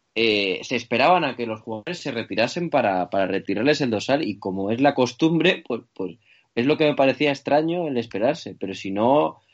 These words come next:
si, si estoy contigo en, en, en este tema. Yo no, no creo que, que si ves que el jugador y la franquicia han separado caminos y no crees que se vuelvan a unir, pues, pues ya puedes retirar el dorsal. Si vuelve, pues lo que tú dices,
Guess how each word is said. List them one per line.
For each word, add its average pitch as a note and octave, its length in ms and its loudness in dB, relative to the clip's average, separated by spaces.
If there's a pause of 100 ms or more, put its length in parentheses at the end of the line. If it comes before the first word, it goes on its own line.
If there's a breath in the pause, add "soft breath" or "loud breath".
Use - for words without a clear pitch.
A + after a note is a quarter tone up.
(160 soft breath)
si, - 280 -6
si - 140 -4
estoy A2 240 0
contigo B2 640 2
en, G2 280 -4
en, G2 280 -8
en G2+ 160 -6
este G2 260 -4
tema. A#2 380 2 (100)
Yo A2 200 2
no, A#2 280 2
no A#2 260 0
creo C3 280 4
que, A2 320 2 (260)
que F#2+ 100 -4
si A2+ 140 -2
ves D3 220 4
que D#3 100 0
el C#3+ 60 0
jugador C3 360 2
y B2 60 0
la A#2 120 2
franquicia A#2 520 -4
han A2+ 80 -4
separado A2+ 360 4
caminos A2+ 460 0
y G#2+ 80 -4
no B2 160 0
crees B2+ 240 2
que A2+ 100 -4
se A2 140 -4
vuelvan A2 360 2
a G2 60 -4
unir, A2+ 400 2 (500)
pues, - 440 -6
pues E2+ 180 -8
ya A#2+ 180 2
puedes B2 240 6
retirar G2 380 0
el F#2 120 0
dorsal. B2 400 2
Si G2 160 -4
vuelve, D3+ 420 2
pues G#2 360 -8
lo G2 140 -6
que G2+ 80 -4
tú B2+ 160 -2
dices, - 380 -2